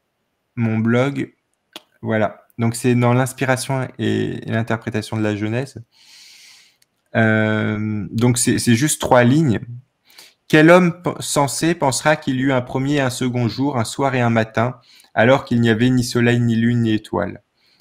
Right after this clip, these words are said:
Et pareillement, un premier jour sans un ciel. Qui sera assez sot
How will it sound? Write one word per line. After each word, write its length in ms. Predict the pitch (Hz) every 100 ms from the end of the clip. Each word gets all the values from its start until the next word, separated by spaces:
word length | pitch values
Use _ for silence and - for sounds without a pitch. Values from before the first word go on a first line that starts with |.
| -
Et 80 | 107
pareillement, 540 | - 107 110 123 139
un 80 | 131
premier 320 | 123 120 120
jour 220 | 110 135
sans 180 | - 117
un 100 | 110
ciel. 480 | 104 - 101 98 95 _ _ _ _ _
Qui 140 | 120
sera 320 | 120 120 117
assez 240 | 117 - 123
sot 380 | - 165 170